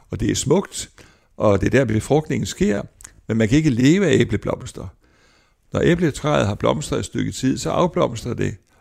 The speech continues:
og der begynder det at sætte frugt. Så forudsætningen for at sætte frugt og have noget at leve af, det er, at man afblomstrer. Vi lever i et samfund, der ikke vil afblomstre. Derfor sætter vi så lidt frugt. Så, øh, jeg prøver at se, om jeg ikke kan få folk til at afblomstre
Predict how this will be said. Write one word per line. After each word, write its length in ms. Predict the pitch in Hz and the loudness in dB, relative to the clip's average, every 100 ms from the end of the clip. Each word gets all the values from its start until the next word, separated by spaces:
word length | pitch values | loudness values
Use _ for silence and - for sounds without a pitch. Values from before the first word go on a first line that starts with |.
| - | -8
og 140 | 110 | 0
der 160 | 175 165 | 2 2
begynder 340 | 135 185 202 | 2 0 2
det 100 | 160 | 0
at 80 | 123 | 2
sætte 200 | - 104 | 0 -2
frugt. 460 | 127 127 135 - - _ _ _ - | -2 -2 -4 -16 -20 _ _ _ -6
Så 100 | 135 | 0
forudsætningen 680 | 131 123 98 185 214 175 120 | 4 4 4 2 2 -2 -2
for 140 | 120 | -2
at 60 | 110 | 0
sætte 220 | 113 101 | -2 -2
frugt 480 | - 175 170 - - _ - | -2 -2 -4 -18 -20 _ 0
og 80 | |
have 100 | 113 | 4
noget 160 | 131 117 | 6 4
at 60 | 110 | 6
leve 280 | 143 180 | 4 6
af, 160 | 110 - | 2 2
det 80 | 147 | 0
er, 40 | |
at 80 | 131 | 2
man 80 | 127 | 2
afblomstrer. 720 | - 180 - - - - - _ _ _ _ _ _ _ _ | 0 2 0 0 -8 -14 -16 _ _ _ _ _ _ _ _
Vi 80 | 160 | 2
lever 220 | 196 208 | 6 6
i 40 | |
et 60 | 143 | 4
samfund, 440 | 135 151 151 147 | 2 0 0 0
der 60 | 127 | 0
ikke 100 | 147 | 2
vil 80 | 143 | 2
afblomstre. 720 | 127 147 127 113 - - 104 | 2 2 -2 -2 -8 -10 -2
Derfor 180 | 143 135 | 0 0
sætter 260 | 135 165 165 | 2 2 2
vi 80 | 131 | 2
så 140 | 123 | 2
lidt 160 | 139 147 | 2 0
frugt. 560 | - 120 139 - - _ - - - - _ | 0 2 2 -2 -10 _ -20 -20 -20 -20 _
Så, 380 | - 113 110 107 | -2 2 4 4
øh, 300 | 107 107 110 | 2 -2 -2
jeg 220 | 151 175 160 | 0 0 -4
prøver 280 | - 185 | -2 -2
at 80 | 175 | -2
se, 180 | - 175 | -2 -2
om 120 | 127 | 0
jeg 80 | 120 | 0
ikke 120 | 139 | 0
kan 140 | - 113 | -4 -2
få 320 | 117 104 - - - _ | 0 0 -4 -20 -20 _
folk 220 | - 139 - | 0 0 2
til 100 | 127 | 2
at 60 | |
afblomstre 720 | 107 117 117 - - - 107 | 2 2 0 -2 -6 -6 -8